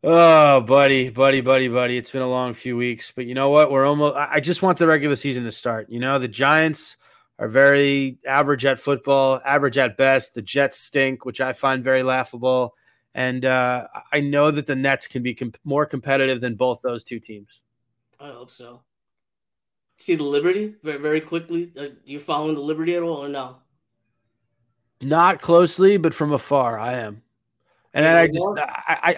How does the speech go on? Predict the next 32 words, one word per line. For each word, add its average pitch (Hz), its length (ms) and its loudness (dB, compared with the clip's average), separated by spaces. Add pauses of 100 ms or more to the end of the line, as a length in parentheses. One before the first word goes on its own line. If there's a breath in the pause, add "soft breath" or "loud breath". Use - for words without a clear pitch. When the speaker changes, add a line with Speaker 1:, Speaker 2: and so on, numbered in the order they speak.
Speaker 1:
I - 20 4
see 190 300 2
updates 160 460 2
on 147 120 0
Twitter, 147 380 2
and 135 100 2
I 135 60 2
like 143 200 0
to 139 120 -4
read 135 180 0
them. 131 160 -2
I 127 40 -2
like 127 200 -4
to 135 80 -4
watch 127 260 -4
highlights. 117 640 -8 (600)
Speaker 2:
Yeah, 160 180 -10
they're, 147 240 -10
they're 160 160 -6
doing 185 220 0
pretty 170 200 -6
well. 143 440 -8 (400)
They're, 151 160 -6
uh, 147 160 -4
in 147 80 -10
the 147 80 -8
second 160 340 -8
round. 156 220 -4
They 139 60 -6
lost 156 340 -6
game 151 260 -6
one. 160 560 -4